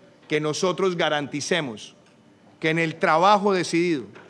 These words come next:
por la protección de nuestros bosques primarios tengamos la participación activa también del sector privado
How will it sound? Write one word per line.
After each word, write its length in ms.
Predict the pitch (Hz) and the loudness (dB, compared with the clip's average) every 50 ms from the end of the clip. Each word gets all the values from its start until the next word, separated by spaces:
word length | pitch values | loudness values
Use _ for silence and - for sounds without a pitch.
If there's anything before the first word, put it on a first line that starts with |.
| - - - | -20 -18 -6
por 120 | - 151 147 | -4 -2 0
la 120 | 139 120 | 0 -2
protección 500 | 147 147 127 - 139 120 - 180 170 170 | -2 -4 -4 -4 -8 -6 -4 -4 -4 -2
de 100 | 175 185 | -2 -4
nuestros 380 | 175 160 147 - - 147 135 127 | -4 -4 -6 -4 -4 -6 -4 -2
bosques 460 | 147 165 165 156 165 185 170 - - | -2 -2 -2 -2 -4 -6 -6 -6 -6
primarios 680 | - 147 135 156 160 170 180 190 190 180 - - - - _ _ - _ - _ _ _ _ _ _ | -6 -4 -2 0 0 -2 -2 -4 -8 -10 -12 -18 -20 -20 _ _ -20 _ -20 _ _ _ _ _ _
tengamos 560 | - 151 147 143 139 147 165 165 170 170 175 170 | -2 -2 -2 -2 0 0 0 0 0 0 -2 -2
la 160 | 160 151 - | -2 0 0
participación 680 | 147 135 135 143 127 - 143 123 139 135 131 151 156 | -2 -2 -2 -6 -8 -8 -4 -4 -4 -2 -2 -2 -2
activa 480 | 160 151 156 - 170 165 160 160 156 - | -4 -4 -4 -4 -2 0 0 -2 -2 -2
también 340 | 147 135 131 139 143 147 | -4 -4 -4 -4 -6 -4
del 140 | 143 160 147 | -6 -6 -6
sector 380 | - 147 113 - - 139 127 - | -6 -8 -6 -4 -6 -6 -4 -4
privado 500 | 160 156 156 151 147 135 120 113 104 | -4 -2 0 0 0 -2 -4 -8 -12